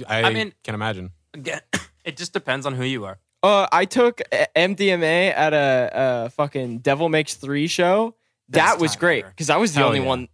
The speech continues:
Speaker 3: probably on M D M A in the entire thing, and I just
Speaker 1: <laughs>
Speaker 3: danced the whole
Speaker 2: Well, all
Speaker 3: time.
Speaker 2: three of us were.
Speaker 1: Yeah.
Speaker 2: That was
Speaker 3: Yeah.
Speaker 2: what was so cool. Was it was literally just Allie, Raven, and I all rolling, and then we were, like,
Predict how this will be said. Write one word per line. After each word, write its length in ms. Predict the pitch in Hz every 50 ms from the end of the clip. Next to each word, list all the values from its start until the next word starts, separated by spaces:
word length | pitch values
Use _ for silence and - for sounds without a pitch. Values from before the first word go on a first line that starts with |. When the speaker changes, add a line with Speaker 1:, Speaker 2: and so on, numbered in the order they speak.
| _ -
Speaker 3:
probably 340 | 143 143 147 143 143 123 110
on 340 | 107 120 143 156 165 156 107
M 160 | 131 156 160
D 140 | 151 156 151
M 100 | 143 147
A 240 | 156 151 156 175 180
in 60 | 170 170
the 120 | 196 165
entire 340 | 160 160 175 175 160 147 139
thing, 280 | - 202 214 160 - 98
and 60 | 123
I 120 | 143 185
just 160 | 185 - 120 160
Speaker 1:
<laughs> 100 | 151 131
Speaker 3:
danced 380 | 139 151 175 185 180 127 110
the 60 | 175 175
whole 160 | 185 - -
Speaker 2:
Well, 140 | - 208 220
all 60 | 240
Speaker 3:
time. 100 | - 135
Speaker 2:
three 140 | - 240 262
of 100 | - -
us 180 | 190 156 - -
were. 80 | -
Speaker 1:
Yeah. 160 | 110 107 101 95
Speaker 2:
That 100 | 160 196
was 80 | 170 160
Speaker 3:
Yeah. 60 | 226
Speaker 2:
what 80 | 214
was 100 | 208 196
so 160 | - 214 196 185
cool. 280 | - 214 220 208 165
Was 140 | 139 139 135
it 60 | 151 151
was 120 | 147 135
literally 240 | 143 160 175 190 190 175
just 240 | 156 147 135 _ - -
Allie, 520 | 120 131 139 151 151 151 156 143 - - _ _ _ _ _
Raven, 320 | 120 123 123 131 131 127
and 140 | 120 110 113
I 340 | 120 120 113 107 104 101 101 104 - _ _ _ _ _ _ _ _ _ -
all 300 | 113 117 123 127 127 120
rolling, 440 | 117 123 120 123 123 117 107 98 98
and 100 | 110 117
then 60 | 113
we 80 | 117 113
were, 120 | 117 120 117
like, 180 | 113 107 107